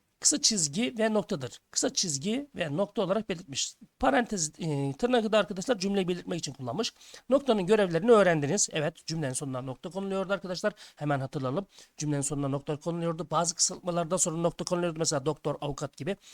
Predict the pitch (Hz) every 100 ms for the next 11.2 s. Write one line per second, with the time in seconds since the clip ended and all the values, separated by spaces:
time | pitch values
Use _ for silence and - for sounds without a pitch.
0 | - - - - 151 143 131 131 127 127
1 | 127 123 _ - 196 208 - _ _ _
2 | - 180 190 - 165 160 185 165 147 -
3 | 127 135 135 147 165 160 175 - 180 190
4 | 196 180 160 160 - 170 151 - 147 -
5 | - - 160 143 160 - 165 147 143 131
6 | 120 117 196 208 - - - 147 143 -
7 | 151 123 117 110 139 196 233 202 - -
8 | - - 330 - 151 127 165 226 185 123
9 | 175 208 170 123 220 202 156 147 165 165
10 | 147 131 190 196 151 185 - 135 139 143
11 | 131 226